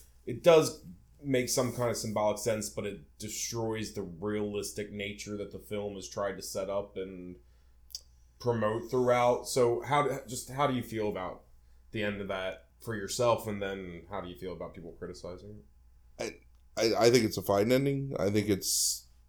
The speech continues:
Speaker 2: Spike Lee. Again, like, he's not beating, well, I don't know, maybe a little bit, but it's not like,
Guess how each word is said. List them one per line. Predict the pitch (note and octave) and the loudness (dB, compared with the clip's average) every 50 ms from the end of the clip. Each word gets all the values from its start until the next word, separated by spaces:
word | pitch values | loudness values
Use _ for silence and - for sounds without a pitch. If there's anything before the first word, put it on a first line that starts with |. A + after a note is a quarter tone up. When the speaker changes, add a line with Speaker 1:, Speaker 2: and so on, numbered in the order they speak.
| - - - - | -20 -18 -6 0
Speaker 2:
Spike | - - - - - A2+ G#2+ - - - | 2 2 4 6 8 8 8 8 6 4
Lee. | G#2+ G#2+ A2 A2 A2 G#2+ G#2+ G#2 G#2 G#2 G#2 G#2 G#2+ - _ _ - - - _ - - - - - - - - _ _ - - - _ - - _ - - - _ - - _ _ - - - _ _ - - _ - - | 6 6 8 8 6 4 4 2 2 2 0 -2 -4 -8 _ _ -20 -20 -20 _ -20 -20 -20 -20 -20 -20 -20 -20 _ _ -20 -20 -20 _ -20 -20 _ -20 -20 -20 _ -20 -20 _ _ -20 -20 -20 _ _ -20 -20 _ 4 6
Again, | B2+ C#3+ D3 E3 D3 A#2 G#2 | 6 10 12 12 12 12 10
like, | G2 F#2+ F#2+ | 6 2 4
he's | - A#2+ A2+ A2+ | 4 2 4 6
not | A#2+ A#2+ A2+ F#2 F#2 - | 8 8 6 6 4 0
beating, | - G#2+ G#2+ G#2+ G#2+ G#2+ G#2 G#2 - | 2 4 4 4 4 4 2 2 4
well, | - C3 C3 A#2+ | 6 6 8 8
I | A#2+ G#2+ | 6 6
don't | F#2 F2+ | 4 2
know, | F2 | -4
maybe | F2 F2+ F2 E2+ F2 | -4 -4 -4 -4 -4
a | E2+ | -6
little | E2+ F2+ E2+ E2+ E2 | -4 -4 -6 -6 -6
bit, | E2 D#2 C#2+ - - | -8 -10 -12 -8 0
but | - G2 G2 F2+ - - _ - - - - _ - - _ - - - - - - | 2 2 2 2 0 -8 _ -20 -20 -20 -20 _ -20 -20 _ -20 -20 -20 -4 6 6
it's | C3+ C3 - D#3 | 6 8 10 10
not | E3 D#3+ B2 A#2+ | 10 10 12 12
like, | B2+ B2 A2+ G#2 G2 - - - - - - | 12 12 12 10 8 4 -4 -12 -14 -16 -16